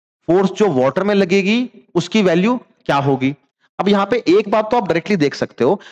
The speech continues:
इस फॉर्मूले से, ठीक है, यहाँ पे देखो जो ये वैल्यू है एप्सिलॉन आर, एप्सिलॉन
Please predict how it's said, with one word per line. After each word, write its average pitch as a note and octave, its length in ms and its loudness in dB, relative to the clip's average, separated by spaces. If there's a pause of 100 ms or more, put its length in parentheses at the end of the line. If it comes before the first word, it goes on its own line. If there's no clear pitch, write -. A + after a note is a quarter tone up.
(120)
इस F3 120 -4
फॉर्मूले A#2+ 360 0
से, - 160 -8
ठीक - 600 -10
है, A3 160 -2 (340)
यहाँ C#3+ 160 -2
पे D#3 120 -4
देखो G2+ 320 -6 (460)
जो F3+ 60 2
ये E3 260 2
वैल्यू C3+ 300 2
है A2 160 -2 (280)
एप्सिलॉन E3 480 -4
आर, G2 220 0 (380)
एप्सिलॉन G#3+ 380 -2